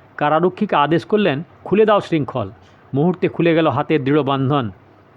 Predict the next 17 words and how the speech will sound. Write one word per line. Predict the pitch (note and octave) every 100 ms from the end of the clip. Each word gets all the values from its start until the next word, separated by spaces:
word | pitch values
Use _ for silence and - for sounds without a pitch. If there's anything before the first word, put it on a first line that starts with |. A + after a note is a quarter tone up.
| _ _ - - - - - -
জিজ্ঞাসা | D#3+ A#3+ A#3 B3
করলেন | A#3+ A#3
রাজা, | G3 D#3 D3 D#3 -
"কি | G#3
নাম | A3 A3+
তোমার | A3 A3 E3+
যুবক? | C3 C#3+ E3+ - - - - _ -
কোথায় | F3+ B3+ C#4
বা | A#3+
নিবাস?" | E3+ F#3+ D#3 - - _ - -
নতমস্তকে | C3+ D#3+ F#3+ F3+ - F3+ F3
উত্তর | - F3+
দিল | D#3 E3+
যুবক, | D3+ D3 B2 G#2+ - - - - -
"নাম | D3 G3+ A3+
আমার | A3+ A#3
ব্রহ্মগুপ্ত, | D3+ E3+ F3+ G3 E3+ D#3 - A2+